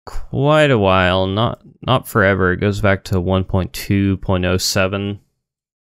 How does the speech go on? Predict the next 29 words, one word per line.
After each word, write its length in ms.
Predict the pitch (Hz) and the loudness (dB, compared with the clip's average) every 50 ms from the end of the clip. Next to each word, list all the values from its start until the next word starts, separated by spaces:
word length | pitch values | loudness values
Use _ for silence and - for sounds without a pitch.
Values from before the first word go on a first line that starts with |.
| _ _ _ _ _ _ _ _ _ _ _ _ _ _ _ - | _ _ _ _ _ _ _ _ _ _ _ _ _ _ _ -4
but 260 | - 110 117 - - | -2 -2 -2 -2 -4
still 300 | - - - - 170 160 | -8 -6 -4 0 0 0
a 80 | 143 - | 0 0
fairly 340 | - - 131 113 110 104 101 | 0 0 2 2 4 4 2
long 320 | 95 90 90 87 87 90 | 2 2 0 0 -2 -4
file. 680 | - - - 85 - - 50 53 76 92 104 - _ _ _ _ _ _ _ _ _ _ _ _ _ _ _ _ _ _ _ _ _ _ _ _ _ _ _ _ _ _ _ _ _ _ _ - - | -6 -8 -8 -8 -8 -8 -8 -8 -8 -8 -10 -12 _ _ _ _ _ _ _ _ _ _ _ _ _ _ _ _ _ _ _ _ _ _ _ _ _ _ _ _ _ _ _ _ _ _ _ -4 -2
One 300 | 117 110 110 120 147 170 | 0 2 2 2 2 2
other 260 | 165 175 151 156 147 | 0 0 0 -2 -2
thing, 360 | - - 139 135 131 131 113 | -2 0 0 0 0 0 -2
I 100 | 82 87 | -2 -2
don't 220 | 104 131 139 147 | -2 -2 -2 -2
know 140 | 147 147 143 | -2 -2 -4
if 120 | 127 - - | -4 -2 -4
I 80 | 113 | -4
mentioned 560 | 104 104 104 104 110 110 - - - 98 92 | -2 -2 -2 -2 -2 -4 -6 -6 -6 -4 -4
this, 180 | 90 90 92 - | -4 -4 -6 -8
but 200 | - - - 98 | -10 -8 -4 -4
I 80 | 101 98 | -4 -2
actually 920 | 101 - 110 135 - - - - - 139 135 131 131 127 123 123 113 - | -2 -2 -2 -2 -2 -4 -10 -8 -4 -4 -2 -2 -2 -2 0 -2 -2 -2
updated 840 | - - 113 - _ - - - 101 95 104 98 98 95 - 107 - _ _ _ _ _ _ _ _ _ _ _ _ _ _ _ _ _ _ _ _ _ _ _ _ - | -4 -6 -8 -8 _ -2 0 0 0 2 0 0 -2 -2 -4 -10 -14 _ _ _ _ _ _ _ _ _ _ _ _ _ _ _ _ _ _ _ _ _ _ _ _ -14
the 560 | - 104 98 - 107 101 98 98 98 98 98 98 | -12 -10 -6 -4 -2 0 0 0 0 0 -2 -2
make 440 | 95 98 104 101 101 - - - - | 0 0 2 0 0 0 -4 -14 -8
json 580 | - - 104 98 98 95 - - - 92 90 | -2 0 2 2 2 2 0 -2 -4 -4 -4
script 420 | - - - - 110 101 90 - - | -4 -6 -4 -2 0 0 0 -2 -4
so 180 | - - 110 | -4 -2 0
that 220 | 98 92 95 95 92 | 2 2 2 2 2
it 140 | 92 85 - | 2 0 0
actually 800 | 98 107 107 - - - - 117 107 104 104 98 98 95 95 92 | 0 0 0 -2 -4 -4 -2 0 0 2 2 0 0 0 -2 -4
supports 880 | - - - - - - - 110 101 98 82 73 - - - - - | -4 -6 -8 -8 -8 -6 -4 -2 -2 -2 -4 -6 -10 -12 -14 -14 -14